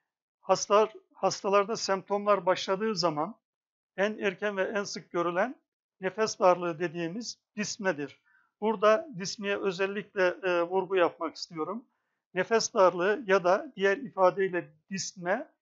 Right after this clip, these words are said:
normal bir kişinin nefes darlığını alıp vermeye başladığını hissetmesidir. Ya da kısa ifadeyle bir kişi nefes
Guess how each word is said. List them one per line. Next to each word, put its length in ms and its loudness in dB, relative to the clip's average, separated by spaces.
normal 540 2
bir 220 -8
kişinin 580 -6
nefes 400 0
darlığını 500 4
alıp 380 -6
vermeye 560 -4
başladığını 800 0
hissetmesidir. 880 -6
Ya 100 2
da 140 0
kısa 240 0
ifadeyle 760 2
bir 220 -6
kişi 420 -8
nefes 480 0